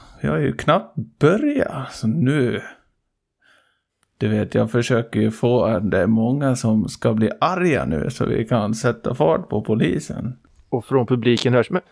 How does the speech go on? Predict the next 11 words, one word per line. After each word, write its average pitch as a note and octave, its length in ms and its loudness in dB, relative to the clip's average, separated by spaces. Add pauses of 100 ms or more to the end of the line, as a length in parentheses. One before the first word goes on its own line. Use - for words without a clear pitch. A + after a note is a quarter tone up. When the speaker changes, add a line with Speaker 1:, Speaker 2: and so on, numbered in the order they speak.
(120)
Speaker 2:
Ma-, G#3+ 180 -4
Marius, A3 760 2
Ma-, B3 280 2
Marius, C4 400 -4 (220)
nej, B3+ 260 -4
vad A#3 140 -2
säger, A#3+ 420 -2 (240)
Marius, A#3 720 2
måste A#3 280 -6
ifrån, B3+ 600 0
Marius!" D4+ 840 2